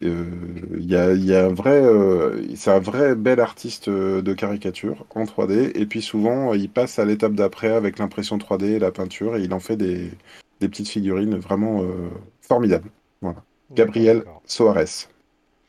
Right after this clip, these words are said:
Speaker 2: Euh, en ce qui me concerne, bah, ce serait une recommandation cinéma cette semaine. Euh, je suis allé voir Amsterdam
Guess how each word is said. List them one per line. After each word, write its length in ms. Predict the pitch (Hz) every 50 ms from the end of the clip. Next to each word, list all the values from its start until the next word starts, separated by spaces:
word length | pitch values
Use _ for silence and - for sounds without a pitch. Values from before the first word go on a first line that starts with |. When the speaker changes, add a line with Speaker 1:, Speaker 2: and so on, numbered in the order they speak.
| _ _ _ _ _ _ _ _ _ _ _ _ _ _ _
Speaker 2:
Euh, 220 | 110 107 104 104
en 140 | 104 110 123
ce 80 | - -
qui 120 | - 165
me 60 | 156
concerne, 560 | 147 - 156 151 - - - 156 151 151 147 143
bah, 140 | 127 120
ce 100 | - 135
serait 160 | 127 - - 135
une 80 | 127
recommandation 540 | 123 117 - 123 120 117 110 104 - - 104
cinéma 520 | - - - - 165 143 120 107 110 131
cette 200 | 147 - 151 -
semaine. 440 | - - - 95 95 95 107 135 160 160 _ _ _ _ -
Euh, 180 | 104 101 98 95 92
je 100 | 104 113
suis 260 | - - 180 165 156
allé 120 | 151 139
voir 280 | 127 131 139 131 135 _ _
Amsterdam 680 | - 185 180 160 - - 160 139 120 98 104 101 120